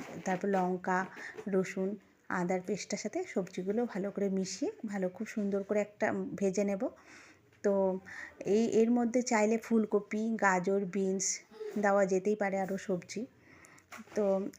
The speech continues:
এইভাবে আমি ভালো করে ভেজে নিয়েছি। তারপরে আমি স্বাদ মতো নুন আর পরিমাণ মতো হলুদ দিয়ে সবগুলো একসাথে ভালো করে মিশিয়ে নিয়ে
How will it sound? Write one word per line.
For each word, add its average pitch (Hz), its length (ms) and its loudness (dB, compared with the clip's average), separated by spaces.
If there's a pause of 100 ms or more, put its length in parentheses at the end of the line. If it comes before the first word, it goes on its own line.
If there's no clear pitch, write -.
এইভাবে 208 400 0
আমি 220 100 2
ভালো 208 260 0
করে 214 160 2
ভেজে 202 320 2
নিয়েছি। 208 360 0 (440)
তারপরে 202 360 0
আমি 220 260 0 (240)
স্বাদ - 380 -2
মতো 202 320 -2
নুন 208 240 0 (160)
আর 202 200 -2
পরিমাণ 202 420 -2
মতো 196 260 -4 (100)
হলুদ 185 400 0
দিয়ে 269 180 0 (500)
সবগুলো 208 720 -2
একসাথে 220 440 0
ভালো 180 280 0
করে 196 180 -2
মিশিয়ে 196 400 -2
নিয়ে 196 280 -2